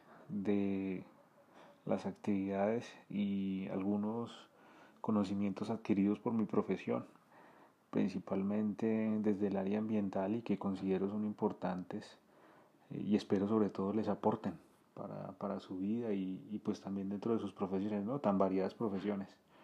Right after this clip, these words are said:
Como la parte ambiental resulta fundamental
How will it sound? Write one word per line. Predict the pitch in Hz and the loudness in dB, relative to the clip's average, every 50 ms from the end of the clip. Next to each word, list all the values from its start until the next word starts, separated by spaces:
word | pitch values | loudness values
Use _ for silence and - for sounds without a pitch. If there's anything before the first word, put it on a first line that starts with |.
| - - - - - - - - - _ _ _ _ _ _ | -20 -20 -20 -20 -20 -20 -20 -20 -20 _ _ _ _ _ _
Como | - - 101 104 104 104 104 104 104 104 101 101 101 101 98 98 98 - - - - - - - | -8 -4 -2 0 0 2 2 2 0 0 0 -2 -2 -2 -2 -4 -4 -8 -14 -20 -20 -20 -12 -6
la | 101 104 98 - | -6 -4 2 4
parte | - 107 101 - 113 | 4 4 4 4 -2
ambiental | 113 120 120 120 113 107 95 - 101 98 101 98 - - - - - - _ _ _ _ - | -2 -2 0 0 0 0 0 0 0 0 0 0 -4 -10 -14 -20 -20 -20 _ _ _ _ -6
resulta | 110 107 - 110 110 107 95 - 113 113 | -6 -4 -2 0 -2 -2 -2 -4 -6 -6
fundamental | - - - 113 107 104 104 98 101 95 92 92 - - 95 95 98 98 | -6 -2 0 0 2 2 0 0 -2 -4 -6 -6 -2 -2 0 0 0 -2